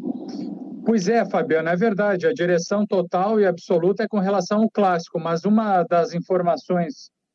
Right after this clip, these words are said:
que também estão chamando a atenção pelo lado do Figueirense é a questão do goleiro Wilson, ele que atuou entre dois mil e sete e dois mil e doze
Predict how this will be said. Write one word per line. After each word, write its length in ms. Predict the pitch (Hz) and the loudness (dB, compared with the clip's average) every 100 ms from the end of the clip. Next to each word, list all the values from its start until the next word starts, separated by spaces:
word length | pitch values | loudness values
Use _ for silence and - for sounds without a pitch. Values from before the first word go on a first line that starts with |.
| _ _ - | _ _ -2
que 220 | 175 165 | 0 2
também 460 | 196 170 165 185 | 0 2 2 0
estão 280 | 185 175 190 | 0 -2 -2
chamando 380 | 175 180 175 185 | 0 0 2 2
a 40 | |
atenção 460 | 180 185 156 - 190 | 0 -2 -2 -2 -2
pelo 220 | 180 170 | 2 4
lado 260 | 165 165 156 | 6 4 2
do 120 | 156 | -4
Figueirense 800 | - 175 135 156 214 - 170 135 - _ _ | -4 0 2 2 0 0 0 -2 -6 _ _
é 80 | - | 0
a 100 | 170 | 0
questão 380 | 190 190 175 214 | 2 0 2 2
do 120 | 208 | 2
goleiro 360 | 190 180 208 214 | 4 4 4 4
Wilson, 640 | 196 233 233 - 165 143 123 _ _ _ | 4 4 2 0 0 2 0 _ _ _
ele 240 | 151 190 | 0 2
que 140 | 196 208 | 2 0
atuou 480 | 180 - 175 202 208 | 2 2 4 4 2
entre 260 | 190 190 | 0 -2
dois 260 | 185 185 175 | 2 2 2
mil 140 | 202 | 0
e 40 | 202 | -2
sete 640 | - 190 170 - - 165 _ _ | 0 0 0 -2 -10 -10 _ _
e 380 | 160 156 156 151 | -6 -4 -2 -4
dois 400 | 135 185 196 - | 0 2 2 -2
mil 300 | 185 180 180 | 0 4 4
e 60 | 165 | 2
doze 640 | 135 151 226 170 143 | 2 2 2 0 -4